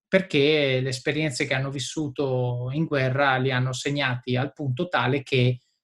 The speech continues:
eh, insomma, non, non ce la fanno a gestire, gli, fanno fatica a ritornare alla normalità e quindi si tolgono la vita. E questo veterano diceva: "Noi abbiamo un'associazione dove cerchiamo di stimolare tutti, cioè le persone normali, quando vedono un veterano di guerra, eh, a sorridergli,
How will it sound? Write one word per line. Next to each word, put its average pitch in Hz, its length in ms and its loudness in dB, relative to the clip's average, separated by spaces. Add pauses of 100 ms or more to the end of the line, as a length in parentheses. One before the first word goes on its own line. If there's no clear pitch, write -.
(140)
eh, 120 480 0
insomma, 123 340 -2
non, 120 380 -2
non 127 160 0
ce 180 140 2
la 170 80 4
fanno 127 300 0
a 127 40 2
gestire, 143 560 0
gli, 135 460 -4
fanno 139 200 -2
fatica 143 360 -2
a - 20 -4
ritornare 143 460 -2
alla 127 140 0
normalità 175 540 0
e 123 120 0
quindi 156 180 -4
si - 100 -10
tolgono 131 320 -2
la 120 100 0
vita. 110 180 -12 (880)
E 196 100 4
questo 160 540 4
veterano 220 440 4
diceva: 147 420 2
"Noi 180 140 4
abbiamo 143 240 0
un'associazione 190 720 4
dove 165 160 0
cerchiamo 190 400 0
di 147 80 -4
stimolare 175 560 4
tutti, 180 500 0 (360)
cioè 156 180 4
le 143 80 4
persone 151 360 2
normali, 147 480 0
quando 208 300 10
vedono 143 680 0
un 147 100 -4
veterano 151 380 2
di 143 120 -4
guerra, 147 520 2
eh, - 920 0
a 196 80 2
sorridergli, 139 640 2